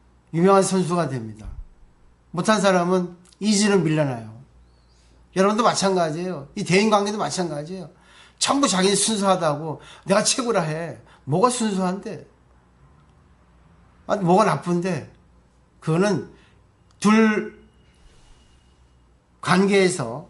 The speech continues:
어떻게 관계에 따라서 좋아지기도 하고 순수해지기도 하고 나빠지기도 합니다. 상대가 아무리 있지 않습니까? 교묘하게 얘기해도 내가 그걸 받아주면 그 사람은 좋은 사람이야. 근데 상대가 아무리 좋게 해도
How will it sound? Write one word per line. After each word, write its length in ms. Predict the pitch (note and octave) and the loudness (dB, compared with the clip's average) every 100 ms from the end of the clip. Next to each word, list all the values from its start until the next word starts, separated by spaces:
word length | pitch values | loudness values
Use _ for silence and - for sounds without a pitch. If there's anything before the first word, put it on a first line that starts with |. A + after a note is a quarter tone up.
| _ - | _ -4
어떻게 460 | D3+ F3 A3+ B3 | -4 0 0 0
관계에 540 | D#3 F3 F#3+ G3+ F#3+ F#3+ | 0 0 2 4 2 2
따라서 600 | D#3 C#3+ C#3 F3 C3 - - - | -2 -2 -4 -8 -10 -14 -20 -4
좋아지기도 520 | E3 F3 F3 F#3+ E3+ | 2 2 2 0 0
하고 260 | D3+ C#3+ | -2 -2
순수해지기도 640 | C#3+ A3+ G#3+ G3+ D#3 D3+ C#3 | -2 0 2 2 0 -2 -2
하고 440 | B2+ B2+ D3+ A#2 - - | -4 -4 -8 -8 -14 -10
나빠지기도 540 | D3 D3 G#3 F3+ F3+ D3 | -6 2 2 2 -2 -4
합니다. 420 | A2+ A2 A2 G#2+ _ _ _ _ _ _ _ _ _ _ - | -8 -14 -20 -20 _ _ _ _ _ _ _ _ _ _ -8
상대가 480 | A#3 A3+ A#3 C3+ D#3 | -4 0 2 2 2
아무리 300 | F#3+ G#3+ G3 | 0 0 -2
있지 160 | F#3 | -2
않습니까? 580 | D#3 C#3+ E3+ E3+ A#2 B2+ - - _ _ _ _ | -4 -6 -10 -10 -14 -16 -20 -20 _ _ _ _
교묘하게 520 | - F3 G#3+ G#3+ G#3+ F#3 | 0 4 4 4 4 2
얘기해도 600 | E3+ F3 D#3 F#3 A#2+ - - - - | 2 -2 -2 -6 -8 -14 -20 -14 0
내가 140 | F#3+ | 2
그걸 160 | G#3+ F#3 | 2 0
받아주면 640 | D3+ F#3 D#3 D#3 F#3+ B2+ - - | 2 2 2 0 -2 -2 -10 -14
그 60 | - | -4
사람은 240 | F3 G3 | -2 0
좋은 240 | F3+ F#3 | 2 2
사람이야. 360 | D#3 C3+ G#2+ G2 - _ _ _ _ _ _ _ _ _ _ | 2 -4 -8 -14 -20 _ _ _ _ _ _ _ _ _ _
근데 120 | A3 | -2
상대가 500 | G#3 A3 G#3+ G#3 - | 0 2 2 2 2
아무리 240 | D#3 A3+ A3+ | 2 2 2
좋게 260 | F3+ - | 0 0
해도 440 | F3+ E3 F#3 B2 | 0 0 -6 -8